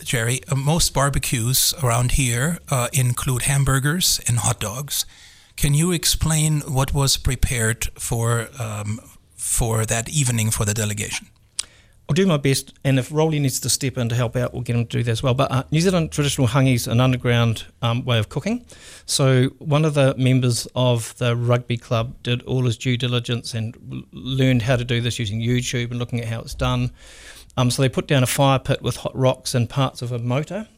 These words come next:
Speaker 2: and it was a fantastic meal, and in it was pork, um, I think there was some lamb in there, vegetables,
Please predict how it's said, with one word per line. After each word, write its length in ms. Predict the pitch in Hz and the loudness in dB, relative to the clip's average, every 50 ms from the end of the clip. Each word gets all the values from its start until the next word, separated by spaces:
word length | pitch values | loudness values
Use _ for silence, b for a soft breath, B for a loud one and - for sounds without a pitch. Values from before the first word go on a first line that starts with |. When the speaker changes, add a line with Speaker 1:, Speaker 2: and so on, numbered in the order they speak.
| - - | -12 -6
Speaker 2:
and 160 | 127 127 127 123 | -4 -2 -2 -2
it 80 | - | -4
was 120 | 123 123 120 | -4 -4 -4
a 80 | 117 | -4
fantastic 840 | - - - 135 127 120 120 - - - 160 151 - - - 127 - | -6 -4 -4 -2 -2 -2 -2 -6 -6 -2 -2 -2 -2 -4 -6 -4 -2
meal, 240 | 131 127 120 120 120 | 0 2 2 2 2
and 120 | 120 131 | 2 2
in 140 | 135 139 143 | 2 2 2
it 140 | 135 - - | 0 0 -2
was 260 | 127 123 117 - - _ - _ _ - | -4 -4 -4 -4 -6 _ -18 _ _ -14
pork, 600 | - - 156 143 143 143 - - - - - - - | -6 0 2 4 6 4 4 2 -4 -20 -20 -18 -8
um, 300 | 113 117 113 110 107 120 | -6 -4 -4 -4 -4 -6
I 40 | - | -6
think 180 | - 131 123 - | -6 -6 -6 -4
there 80 | 127 | -6
was 100 | 131 120 | -6 -6
some 220 | - 117 107 107 110 | -6 -8 -8 -8 -6
lamb 380 | 120 127 131 131 131 135 135 135 | -4 0 0 2 2 2 2 2
in 120 | 131 131 | 2 2
there, 300 | 131 131 131 131 123 120 - B B B B | 2 2 2 0 0 -2 -4 B B B B
vegetables, 920 | - 127 139 131 131 - - 139 127 131 123 123 127 123 127 123 - - - | -4 0 0 0 0 -2 -6 -4 -2 0 0 2 0 0 -2 -4 -10 -14 -14